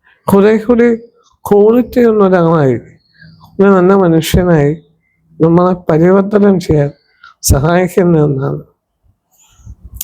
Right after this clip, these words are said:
നിങ്ങളൊന്ന് നിങ്ങളുടെ മരണത്തെ ഒന്ന് സ-, ഒന്ന്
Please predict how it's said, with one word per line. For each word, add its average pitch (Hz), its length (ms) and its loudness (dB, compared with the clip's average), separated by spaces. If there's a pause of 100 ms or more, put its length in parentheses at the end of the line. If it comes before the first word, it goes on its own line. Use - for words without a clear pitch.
(120)
നിങ്ങളൊന്ന് 247 480 2 (340)
നിങ്ങളുടെ 196 300 2 (100)
മരണത്തെ 175 560 0 (800)
ഒന്ന് 180 300 2
സ-, - 120 0 (180)
ഒന്ന് 202 240 2